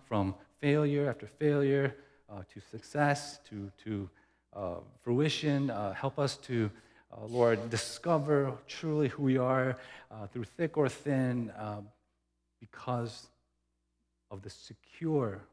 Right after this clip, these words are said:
unchangeable, unbreakable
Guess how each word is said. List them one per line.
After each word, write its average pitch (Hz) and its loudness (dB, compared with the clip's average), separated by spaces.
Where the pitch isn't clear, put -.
unchangeable, 117 -8
unbreakable 117 -4